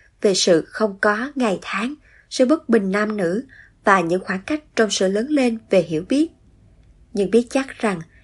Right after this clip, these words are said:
nếu chúng ta đặt chính chúng ta, những ước mơ, sự tan vỡ, những hướng đi, những sự hiểu lầm, những tỷ lệ, những sự thất vọng, những hy vọng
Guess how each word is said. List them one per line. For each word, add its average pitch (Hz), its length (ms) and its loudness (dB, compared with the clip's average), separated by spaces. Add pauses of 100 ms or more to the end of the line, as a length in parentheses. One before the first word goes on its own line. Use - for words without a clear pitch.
(160)
nếu 233 320 4
chúng 277 120 0
ta 262 140 -4
đặt 202 180 -6 (100)
chính 262 240 2
chúng 285 220 -4
ta, 247 300 -4 (280)
những 226 220 0
ước 320 240 -2
mơ, 262 260 2 (220)
sự - 240 4
tan 202 200 -2
vỡ, 190 340 0 (360)
những 202 220 0
hướng 277 260 0
đi, 240 260 2 (320)
những 196 160 2
sự 233 200 0
hiểu 196 180 2
lầm, 233 260 -2 (300)
những 180 180 2
tỷ 190 220 2
lệ, 202 300 0 (440)
những 226 140 4
sự 262 200 -2
thất - 320 -4
vọng, 185 260 0 (260)
những 233 200 2
hy 294 220 0
vọng 202 340 0